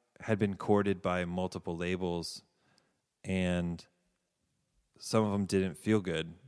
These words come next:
But then I went up to New York to talk to Atlantic. It was, like, super nice, uh, very friendly.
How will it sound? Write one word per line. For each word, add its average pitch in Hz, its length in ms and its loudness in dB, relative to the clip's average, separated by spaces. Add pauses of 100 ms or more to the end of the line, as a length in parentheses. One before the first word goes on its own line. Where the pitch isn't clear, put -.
(160)
But 92 160 -4
then 92 180 -2
I 92 160 0
went 92 220 0
up 85 160 -4 (1000)
to - 140 -4
New 90 80 0
York 92 540 2 (120)
to - 100 -10
talk 92 280 -6
to 90 120 -6
Atlantic. 90 720 -4
It - 220 -12
was, 87 160 -6
like, 80 260 -10 (400)
super - 640 0
nice, 90 540 -2 (680)
uh, 80 380 -8 (560)
very 104 200 0
friendly. 98 600 -2